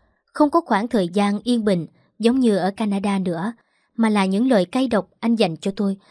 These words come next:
là sự chán ghét anh dành cho tôi, là sự yêu thương vô hạn anh dành cho vợ anh. Hai người bọn họ rất đẹp đôi, bảo sao mẹ anh lại một mực chỉ muốn anh ở bên cô ấy.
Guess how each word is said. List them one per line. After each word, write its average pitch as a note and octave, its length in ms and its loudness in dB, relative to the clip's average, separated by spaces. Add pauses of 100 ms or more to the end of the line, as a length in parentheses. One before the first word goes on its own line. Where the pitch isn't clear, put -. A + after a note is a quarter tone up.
(180)
là A#3+ 140 2
sự G#3+ 260 2
chán B3+ 260 0
ghét G4+ 200 2
anh A#3 160 -2
dành F3+ 200 -2
cho G3+ 180 -4
tôi, G3+ 220 -4 (440)
là A3+ 140 4
sự - 160 2
yêu B3+ 200 0
thương C#4 240 0
vô D4 120 4
hạn F3+ 380 -4 (240)
anh B3+ 160 0
dành F3+ 240 0
cho A#3+ 140 0 (100)
vợ F3 220 0
anh. G3+ 180 -8 (640)
Hai B3+ 180 0
người G#3+ 160 2
bọn F3+ 220 -2
họ E3 360 -6 (180)
rất - 280 -4
đẹp G3+ 240 -2
đôi, G3+ 240 -2 (440)
bảo G3 220 0
sao F#3 420 0 (140)
mẹ G3+ 220 0
anh G#3+ 220 -2 (280)
lại G#3 140 2
một G3+ 260 2
mực G#3 240 2 (200)
chỉ G#3 140 0
muốn A3+ 220 0
anh G3+ 220 -2
ở F#3+ 140 -4
bên G#3+ 240 0
cô A3 140 -4
ấy. G#3+ 360 -2